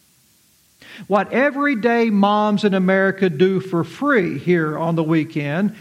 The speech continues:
she was getting paid a full-time salary for because she called herself a missionary. So you've got soccer moms, and then you've got soccer missionaries.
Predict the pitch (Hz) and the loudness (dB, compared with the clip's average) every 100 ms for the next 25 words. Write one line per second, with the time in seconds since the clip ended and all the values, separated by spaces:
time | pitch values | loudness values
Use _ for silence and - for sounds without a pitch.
0 | - - 285 247 180 214 208 208 220 208 | -12 -2 0 0 0 0 0 0 0 0
1 | 190 - - 240 233 233 233 208 202 196 | 0 -2 0 2 2 0 -4 -4 -2 0
2 | 196 196 214 - 233 196 156 143 139 156 | 0 -2 -4 -8 -4 0 0 -2 -4 -2
3 | 151 147 156 185 170 165 170 - 165 151 | -2 -2 -4 -4 -4 -4 -8 -6 -4 -4
4 | 151 139 151 143 139 - _ _ _ _ | -6 -6 -4 -4 -6 -12 _ _ _ _
5 | _ _ _ _ 170 151 139 - 123 - | _ _ _ _ -8 -6 -6 -8 -12 -14
6 | - - _ _ _ _ _ _ _ _ | -18 -20 _ _ _ _ _ _ _ _
7 | _ _ _ _ _ _ _ _ _ _ | _ _ _ _ _ _ _ _ _ _
8 | _ - 208 220 175 202 190 - 220 202 | _ 0 2 2 2 2 0 0 0 2
9 | - 175 254 240 196 240 247 - - _ | 0 2 2 2 0 0 -2 -4 -16 _
10 | _ _ _ _ _ _ 185 226 240 233 | _ _ _ _ _ _ 2 4 4 2
11 | - 233 233 269 302 330 208 165 135 - | 2 2 2 0 0 2 2 2 0 -6
12 | - | -14